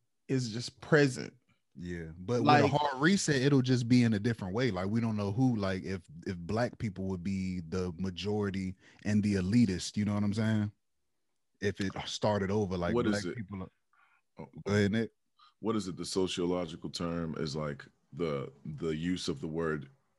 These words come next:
Speaker 3: is it them or the they? Like, the other, that's what it is, the other. Just, like, we're here in this podcast and we know each other, but if we were to come up with another group of guys, that's the other, and we don't know anything. It's mysterious.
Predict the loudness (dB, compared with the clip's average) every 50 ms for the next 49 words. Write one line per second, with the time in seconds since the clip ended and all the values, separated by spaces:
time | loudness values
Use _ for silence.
0 | -12 -10 -10 -8 -8 -10 -10 -8 -6 -4 -2 0 2 2 0 0 -2 -4 -6 -6
1 | -4 -6 -6 -6 -4 -2 -2 0 0 -2 -2 -6 -10 _ _ _ _ _ _ _
2 | _ _ _ _ -10 -6 -4 -4 -4 -4 -6 -8 -4 0 2 2 2 2 0 -4
3 | -6 -8 -12 _ -6 -6 -4 -4 -4 -6 -6 -6 -8 -8 -8 -6 -6 -6 -4 -4
4 | -6 -6 -6 -8 -12 -14 -16 _ _ _ _ _ _ _ -12 -8 -8 -6 -6 -8
5 | -12 -14 -16 -20 _ _ _ _ _ _ _ _ _ _ -10 -6 -4 -4 -4 -4
6 | -8 -14 _ _ -4 0 2 2 2 4 4 4 4 4 2 0 0 0 0 2
7 | 2 2 2 2 0 0 2 2 2 0 -2 -4 -6 -6 -8 -10 -12 _ _ _
8 | -10 -6 -4 -2 0 2 4 4 4 4 4 4 2 2 2 2 2 2 0 0
9 | 0 0 0 0 0 0 2 2 2 2 2 0 0 0 -2 -2 -2 -4 -4 -4
10 | -2 -2 -2 -2 -4 -6 -8 -10 -8 -8 -10 -10 -12 -12 -14 -12 -12 -8 -8 -6
11 | -6 -6 -6 -8 -10 -12 -14 _ _ _ _ _ _ -10 -10 -10 -10 -10 -12 -10
12 | -8 -6 -6 -6 -6 -8 -8 -10 -10 -12 -14 -16 _ -14 -10 -10 -8 -8 -8 -8
13 | -8 -8 -8 -8 -8 -8 -8 -10 -10 -8 -8 -10 -10 -12 -12 -14 -16 -14 -14 -10
14 | -6 -4 -4 -4 -2 -4 -6 -6 -8 -8 -10 -12 -14